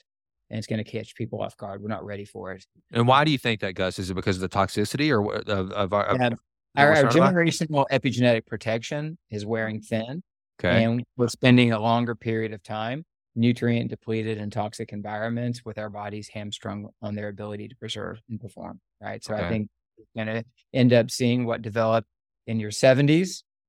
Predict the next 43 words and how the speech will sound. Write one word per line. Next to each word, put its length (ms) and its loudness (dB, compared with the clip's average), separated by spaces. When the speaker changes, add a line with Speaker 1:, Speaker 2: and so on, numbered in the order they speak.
Speaker 1:
uh, 340 2
you 120 -2
know, 240 -4
uh, 140 -10
ten 220 2
or 80 0
fifteen 340 -2
years 220 -2
ago, 340 0
now 300 -4
happening 420 -4
in 100 -4
your 100 -8
sixties. 640 -12
And 240 -10
I, 300 -2
I 60 -4
just, 340 -8
you 180 -8
know, 80 -6
I 120 -6
just, 240 -10
I, 260 -2
I 180 -2
have 240 -2
this 300 -6
feeling 380 2
this 160 -10
is 160 -14
about 220 -2
what 200 -6
we're 80 -10
about 240 -4
to 80 -12
see 180 -8
happening. 540 -8
And 280 -4
also, 600 0
you 120 -6
know, 60 -4
I'm 260 2
seeing 380 0
people 460 -4